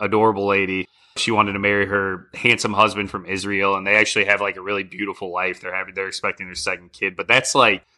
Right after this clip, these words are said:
one percent of the show. Most of the show is either somebody's being catfished <laughs> or somebody is paying for everything for the person who lives in the other country, and when they actually meet each other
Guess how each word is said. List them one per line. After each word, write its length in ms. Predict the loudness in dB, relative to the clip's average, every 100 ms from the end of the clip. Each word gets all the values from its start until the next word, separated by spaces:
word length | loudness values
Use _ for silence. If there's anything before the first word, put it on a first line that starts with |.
| _
one 240 | 0 2 2
percent 360 | -4 -4 -4
of 80 | -4
the 60 | -8
show. 260 | -6 -6
Most 280 | -2 -2 0
of 80 | -2
the 80 | -2
show 400 | -2 2 2 2
is 280 | -2 -6 -8
either 180 | -8
somebody's 420 | -4 -4 -2 -6 -8
being 220 | -12 -8
catfished 800 | 0 2 2 2 2 2 -2 -8 -4
<laughs> 80 |
or 320 | 0 0 -2 -6 -12 -2 -2
somebody 680 | 0 0 0 0 -2 -2 -4
is 360 | 0 -2 -2 -10 _
paying 360 | 0 4 4 2
for 160 | -6 -4
everything 440 | -4 -6 -6 -8
for 120 | -6
the 60 | -8
person 360 | -4 -4 -6
who 60 | -8
lives 200 | -8 -8
in 80 | -8
the 80 | -8
other 140 | -8
country, 600 | -6 -6 -6 -4 -2 -2
and 200 | -2 -6
when 100 | -8
they 100 | -4
actually 340 | -4 -4 -8 -8
meet 180 | -8
each 200 | -10 -6
other 320 | -4 -4 -8